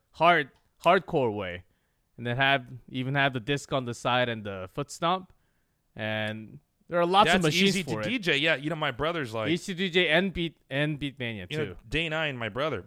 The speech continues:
Speaker 2: he's like Grandmaster of Beatmania or whatever you wanna call, whatever the term is. He can,
Speaker 1: Really?
Speaker 2: he can do, like, the, both seven keys o-, on each hand, and then the two turntables, he can do the whole thing.
Speaker 1: <laughs> That's next
Speaker 2: Yeah.
Speaker 1: I can't do that. That's next level.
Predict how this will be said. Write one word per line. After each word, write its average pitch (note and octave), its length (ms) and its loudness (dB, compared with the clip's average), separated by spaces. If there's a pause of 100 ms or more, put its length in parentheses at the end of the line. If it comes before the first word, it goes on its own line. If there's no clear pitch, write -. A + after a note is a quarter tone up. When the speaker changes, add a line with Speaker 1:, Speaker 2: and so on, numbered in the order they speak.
Speaker 2:
he's B2+ 180 -8
like A2 220 -4
Grandmaster B2 580 -6
of G2 80 -10
Beatmania A2 500 -10 (380)
or A2 120 -10
whatever A#2 240 -2
you G#2+ 100 -4
wanna G#2 160 -4
call, A2+ 160 -10
whatever B2+ 180 0
the A#2 80 -4
term A#2+ 180 -8
is. G#2+ 60 -8
He C#3 100 2
can, F#3+ 80 8
Speaker 1:
Really? C3+ 120 -2
Speaker 2:
he D3+ 60 -2
can E3 120 -4
do, E3 140 -2
like, C#3 320 0 (500)
the, C3 340 -2
both C3+ 220 0
seven D3 280 -4
keys D3 320 -6
o-, A#2+ 100 -4
on A#2 240 -8
each B2+ 180 -10
hand, D3+ 340 -6 (440)
and B2 160 -6
then C#3+ 80 -4
the C3 80 -4
two D3 160 -6
turntables, E3 500 -4
he D3 60 -8
can C#3 120 -8
do C3+ 80 -2
the B2+ 80 -2
whole A#2 120 -2
thing. G#2 260 -6 (300)
Speaker 1:
<laughs> - 300 -12
That's - 340 0
next D#3+ 260 4
Speaker 2:
Yeah. G2+ 80 0 (240)
Speaker 1:
I D3+ 120 2
can't D3 280 0
do A2+ 160 -6
that. G#2 200 -4
That's A2+ 220 -6
next C3+ 240 -6
level. G2+ 360 -4